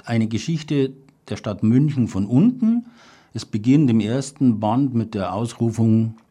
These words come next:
der Republik durch Kurt Eisner und endet im ersten Band dann in den neunzehnhundertsechziger Jahren. Da geht's dann zum Beispiel um München als die Stadt der Spione.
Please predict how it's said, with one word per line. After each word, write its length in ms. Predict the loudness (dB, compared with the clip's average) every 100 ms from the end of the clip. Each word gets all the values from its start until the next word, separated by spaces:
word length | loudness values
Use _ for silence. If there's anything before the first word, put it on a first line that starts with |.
| _
der 160 | -6 -4
Republik 800 | -6 -8 -12 -6 0 2 0 -8 -20 _ _ _ _ -6
durch 340 | -4 -4 -8
Kurt 240 | -14 -12
Eisner 560 | -8 -6 -6 -4 -6 -6 _ _ _ -20 _
und 280 | -2 -2 2
endet 300 | 2 2 2
im 120 | 0
ersten 400 | 0 -4 0 0
Band 280 | 2 0 2
dann 120 | 2
in 160 | 4 4
den 380 | 4 0 0 -2
neunzehnhundertsechziger 1300 | 0 -2 0 2 2 2 -2 -4 -6 -6 -6 -4 -2
Jahren. 540 | 0 0 2 0 0
Da 120 | -2
geht's 280 | -4 -6 -6
dann 220 | 0 0
zum 160 | 2 0
Beispiel 460 | 0 -4 -6 -6
um 400 | -2 0 0 0
München 520 | 2 6 6 4 2 2
als 160 | -2
die 160 | -4 -6
Stadt 340 | -4 -6 -4
der 100 | -6
Spione. 580 | -6 -6 -2 0 -2 -4